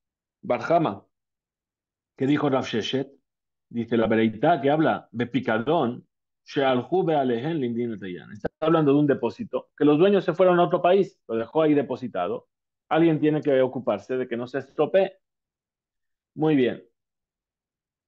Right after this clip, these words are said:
Vimos en la Mishnah, otro, otro de los puntos de la Mishnah,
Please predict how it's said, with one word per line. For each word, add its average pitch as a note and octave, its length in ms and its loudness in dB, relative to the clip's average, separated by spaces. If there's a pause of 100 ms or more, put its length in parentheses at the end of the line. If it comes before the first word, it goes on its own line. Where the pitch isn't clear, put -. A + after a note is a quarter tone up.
(360)
Vimos F#3+ 340 0
en F3+ 60 0
la E3+ 60 0
Mishnah, E3 540 -4
otro, D3+ 400 -2
otro D3+ 360 -2
de C3+ 80 -4
los B2+ 160 -2
puntos C#3 260 -4
de C3 60 -2
la A#2+ 80 -4
Mishnah, G#2 320 -12